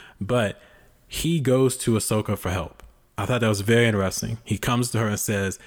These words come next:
"You need to talk to Anakin. Will you talk to him? 'Cause I think that would make a difference." That was very, um, that was interesting to me. I, and I, like I said, I want to see how you felt about it, but I thought that was interesting.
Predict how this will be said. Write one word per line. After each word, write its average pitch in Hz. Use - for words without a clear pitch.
"You 104
need 120
to -
talk 101
to -
Anakin. 90
Will 104
you 135
talk 104
to -
him? 92
'Cause 98
I 104
think 110
that 104
would 101
make 92
a 98
difference." 95
That 139
was 139
very, 120
um, 101
that 139
was 143
interesting 104
to 85
me. 117
I, 107
and 107
I, 107
like 101
I 110
said, 110
I 104
want 110
to -
see -
how 98
you 98
felt 90
about 87
it, 82
but 90
I 98
thought 107
that 95
was 90
interesting. 87